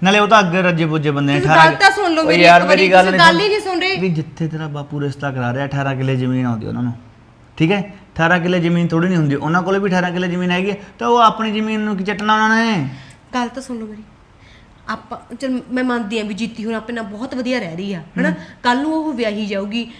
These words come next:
Speaker 2: ਕੀ ਪਤਾ ਉਹਦੇ ਸਹੁਰਿਆਂ ਦੀ ਬਣ ਕੇ ਬੈਠ ਜੇ। ਗੱਲ ਸੁਣੋ, ਮੈਂ ਨਹੀਂ ਕਹਿੰਦੀ ਵੀ ਜ਼ਮੀਨ ਨਾ ਨਾਮ ਕਰਾਓ, ਇੱਕ ਵਾਰੀ ਦੇਖੋ ਉਹਨੂੰ, ਉਹਦਾ ਵਿਆਹ ਹੋ ਜਾਣ ਦਿਓ, ਉਹ ਆਪਣੇ ਨਾਲ ਕਿਵੇਂ ਵਰਤਦੀ ਆ, ਕਿਵੇਂ ਨਹੀਂ, ਹਨਾ?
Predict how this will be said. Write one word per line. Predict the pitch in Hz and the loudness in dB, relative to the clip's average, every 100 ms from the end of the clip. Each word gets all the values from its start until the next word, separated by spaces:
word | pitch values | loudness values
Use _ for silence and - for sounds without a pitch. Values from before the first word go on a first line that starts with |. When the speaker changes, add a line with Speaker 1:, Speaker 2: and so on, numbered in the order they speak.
| - - | -20 -8
Speaker 2:
ਕੀ | 285 | -6
ਪਤਾ | 285 277 | -6 -6
ਉਹਦੇ | 311 294 285 | -6 -6 -8
ਸਹੁਰਿਆਂ | 233 214 262 | -10 -8 -6
ਦੀ | 269 | -6
ਬਣ | 214 202 | -6 -10
ਕੇ | 196 202 | -10 -8
ਬੈਠ | 180 175 | -8 -8
ਜੇ। | 190 | -10
ਗੱਲ | 185 208 269 | -8 -2 -2
ਸੁਣੋ, | - 226 170 | -2 -6 -4
ਮੈਂ | 233 285 | -2 0
ਨਹੀਂ | 285 | 0
ਕਹਿੰਦੀ | 247 285 | -2 -4
ਵੀ | 403 | -4
ਜ਼ਮੀਨ | 262 277 269 | -4 -4 -2
ਨਾ | 247 208 | -4 -4
ਨਾਮ | 202 202 | -8 -10
ਕਰਾਓ, | 214 220 240 - 294 | -8 -6 -8 -14 -10
ਇੱਕ | 285 294 | -8 -4
ਵਾਰੀ | 294 | -4
ਦੇਖੋ | 214 240 - 214 156 - _ 247 | -2 -4 -6 -12 -12 -18 _ -4
ਉਹਨੂੰ, | 285 | -2
ਉਹਦਾ | 277 285 | 0 -2
ਵਿਆਹ | 240 196 | 0 0
ਹੋ | 254 208 | 0 -2
ਜਾਣ | 196 240 | -4 -6
ਦਿਓ, | 254 285 277 | -4 -6 -6
ਉਹ | 285 | -6
ਆਪਣੇ | 277 269 | -6 -4
ਨਾਲ | 269 | -8
ਕਿਵੇਂ | 269 247 240 | -6 -4 -2
ਵਰਤਦੀ | 220 220 196 214 | -4 -6 -10 -6
ਆ, | 247 | -6
ਕਿਵੇਂ | 240 247 262 | -6 -8 -8
ਨਹੀਂ, | 220 180 202 208 208 | -8 -8 -8 -10 -6
ਹਨਾ? | 269 | -6